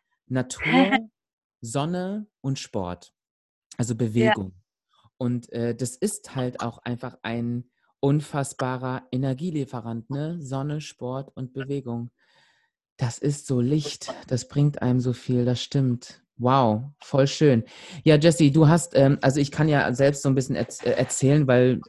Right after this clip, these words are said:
Speaker 1: ich kenne dich ja <laughs> schon ein wenig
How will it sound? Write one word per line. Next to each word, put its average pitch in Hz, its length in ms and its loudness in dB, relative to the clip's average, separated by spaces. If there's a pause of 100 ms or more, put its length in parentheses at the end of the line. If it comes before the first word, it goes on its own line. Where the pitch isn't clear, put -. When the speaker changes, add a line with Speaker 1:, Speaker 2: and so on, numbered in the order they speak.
Speaker 1:
ich - 320 -6
kenne 147 280 2
dich 135 220 0
ja 135 320 0 (140)
<laughs> 240 800 0
schon 269 200 4
ein 151 260 0
wenig 160 380 2